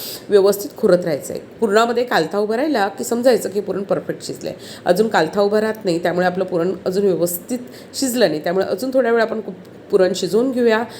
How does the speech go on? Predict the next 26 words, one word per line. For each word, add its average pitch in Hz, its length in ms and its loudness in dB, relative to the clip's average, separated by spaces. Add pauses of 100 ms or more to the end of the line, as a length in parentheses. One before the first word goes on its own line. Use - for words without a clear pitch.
(160)
आणि 185 100 2
जेव्हा 180 180 4
कालथा 185 400 0
उभा 247 220 4
राहील 180 420 0
तेव्हा 214 360 6 (440)
आपलं 214 200 2
पुरण 175 260 2
शिजलं 165 300 -4
असं 151 140 -6
समजूया. 143 340 -8
बघा 185 220 4
कसा 190 220 -2
मस्त 180 280 -2
दिमाग 190 340 0
खात 208 60 -4 (200)
कालथा 190 260 -2
उभा 196 180 2
राहिला, 180 240 2 (320)
म्हणजे 196 180 6
आपलं 208 180 2
पुरण 185 240 -6
अगदी 180 200 -8
परफेक्ट 202 380 -4
शिजलेलं 175 440 -8
आहे. - 100 -12